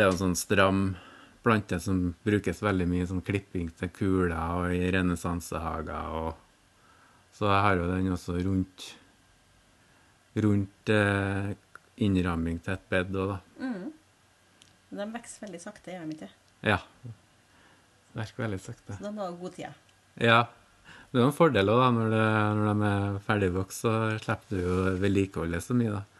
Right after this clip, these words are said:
Speaker 2: Ja, det er jo sant. Men, men er de litt sykdomsutsatt?
Speaker 1: Ja, de, eh, ja, jeg vil ikke akkurat, altså, det er jo den, eh, buskbomsykdommen, eller boxblight, som, eh, sånn soppsykdom som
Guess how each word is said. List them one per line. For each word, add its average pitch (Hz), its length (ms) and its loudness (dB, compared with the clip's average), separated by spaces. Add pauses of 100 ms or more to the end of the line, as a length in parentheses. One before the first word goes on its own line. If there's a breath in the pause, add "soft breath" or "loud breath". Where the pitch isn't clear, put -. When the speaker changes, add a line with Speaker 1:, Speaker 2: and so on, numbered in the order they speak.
Speaker 2:
Ja, 240 160 -8
det 302 140 -12
er 392 40 -12
jo 311 80 -14
sant. - 300 -18 (320 loud breath)
Men, 254 120 -8 (140)
men 262 200 -6
er 240 140 -6
de 233 180 -8
litt 233 140 -14
sykdomsutsatt? - 1040 -14 (680 loud breath)
Speaker 1:
Ja, 143 400 6
de, 156 140 0 (260)
eh, 135 1300 -2
ja, - 80 -16 (100)
jeg - 60 -8
vil - 180 -8
ikke - 160 -12
akkurat, 143 580 -10
altså, 123 260 -2
det 117 100 4
er 110 100 6
jo 104 80 2
den, 127 240 2
eh, 120 380 0
buskbomsykdommen, 90 1400 -4
eller 101 340 -4
boxblight, 95 880 -2
som, 110 360 -4
eh, 110 280 -6
sånn 98 220 -8
soppsykdom 98 840 -6
som 113 340 -6